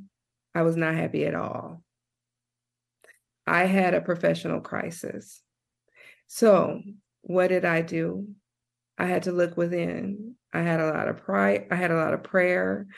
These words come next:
I had my come to Jesus moment. And I ended up starting to write. When I started at U C Santa Barbara, my college,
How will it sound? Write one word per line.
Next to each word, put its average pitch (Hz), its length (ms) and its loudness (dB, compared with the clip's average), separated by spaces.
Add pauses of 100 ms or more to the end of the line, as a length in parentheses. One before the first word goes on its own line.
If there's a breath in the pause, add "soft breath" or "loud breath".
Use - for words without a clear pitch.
(240 loud breath)
I 175 60 -4
had 170 160 2
my 165 140 4
come 185 240 2
to 175 120 -2
Jesus 165 460 -2
moment. 151 540 -6 (1300 loud breath)
And 165 500 6
I 175 180 4
ended 175 460 0
up 165 380 -2 (380)
starting 165 480 4
to 160 140 -6
write. - 440 -4 (420 loud breath)
When 185 200 6
I 175 140 2
started 123 760 4 (320)
at 185 360 2
U 185 180 -2
C 180 200 -4
Santa 160 340 0
Barbara, 165 500 0
my 160 180 0
college, 165 720 0